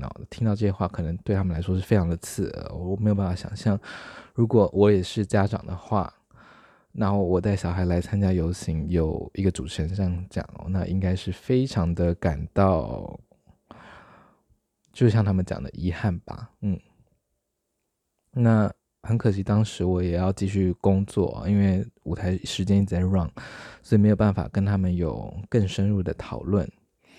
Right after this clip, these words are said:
那再加上那个时候有一点针锋相对的，呃，算是气场吗？就是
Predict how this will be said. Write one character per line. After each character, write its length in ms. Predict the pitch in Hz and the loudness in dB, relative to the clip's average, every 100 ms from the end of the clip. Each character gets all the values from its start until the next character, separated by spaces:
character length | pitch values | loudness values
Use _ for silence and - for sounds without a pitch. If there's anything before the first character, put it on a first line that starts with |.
| - - - - - | -20 -20 -20 -12 -2
那 120 | 104 | 0
再 200 | - 107 | 4 4
加 280 | 104 110 104 | 4 4 4
上 300 | - 110 95 | 2 2 4
那 100 | 131 | 4
个 100 | 110 | 2
时 140 | - | 2
候 100 | 101 | 2
有 160 | 95 85 | 2 0
一 60 | 95 | -2
点 420 | - 78 64 50 - | -2 -4 -4 -8 -2
针 180 | 107 101 | 0 2
锋 220 | 95 98 | 0 -2
相 280 | - 92 98 | -2 -4 -2
对 260 | 101 90 | 0 0
的， 440 | 80 - - - - 95 _ _ _ _ _ _ _ _ _ _ - - - | 0 -6 -8 -10 -12 -16 _ _ _ _ _ _ _ _ _ _ -20 -20 -4
呃， 760 | 95 78 69 50 50 - 95 - - - - - - | 0 0 -2 -8 -10 -8 -8 -8 -14 -18 -20 -20 -20
算 300 | - 139 113 | -2 2 2
是 140 | 120 | 2
气 280 | 104 - 120 | -2 0 0
场 360 | 95 - 78 62 | 0 -4 -6 -2
吗？ 280 | 85 92 107 | -2 0 -2
就 120 | 117 | -4
是 380 | 107 107 95 | -2 2 2